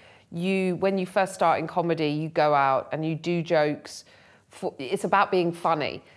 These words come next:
In the first instance, you're like, "Can I be funny for this period of time?" And then as it goes on a bit longer, it's kind of about challenging people's perceptions or ideas and being a bit provocative and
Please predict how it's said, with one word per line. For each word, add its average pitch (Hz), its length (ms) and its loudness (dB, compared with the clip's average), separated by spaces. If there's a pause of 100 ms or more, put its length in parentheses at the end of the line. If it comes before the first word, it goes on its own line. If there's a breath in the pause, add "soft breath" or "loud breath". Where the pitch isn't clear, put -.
In 185 120 -4
the 185 60 -2
first 185 420 2
instance, 165 440 -6
you're 147 80 -6
like, 131 140 -2
"Can 202 160 -2
I 185 80 2
be 170 120 -2
funny 139 320 -2
for 135 140 -10
this 170 160 -2
period 156 320 0
of 147 120 -8
time?" 135 400 0 (280 loud breath)
And 190 140 0
then 214 100 4
as 240 160 4
it 254 80 0
goes 208 240 4
on 185 100 2
a 180 40 -2
bit 175 180 0
longer, 170 340 2
it's - 160 -2
kind 190 220 -4
of 190 80 -6
about 156 320 0
challenging 151 800 0 (320 loud breath)
people's 175 340 -4
perceptions 147 960 -2 (160)
or 156 140 6
ideas 151 440 2
and 156 80 -6
being 156 200 0
a - 20 -2
bit 151 240 -2
provocative 147 680 -2
and 139 120 -4